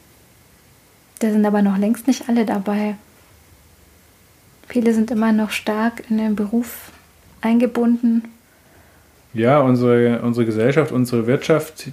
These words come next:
Speaker 2: die ist da halt auch noch nicht auf den Trichter gekommen, wie wertvoll es ist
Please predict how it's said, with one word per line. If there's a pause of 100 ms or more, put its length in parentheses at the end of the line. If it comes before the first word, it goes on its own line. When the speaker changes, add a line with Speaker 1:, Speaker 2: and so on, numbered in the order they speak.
Speaker 2:
die
ist
da
halt
auch
noch
nicht (240)
auf
den
Trichter
gekommen, (420)
wie
wertvoll
es
ist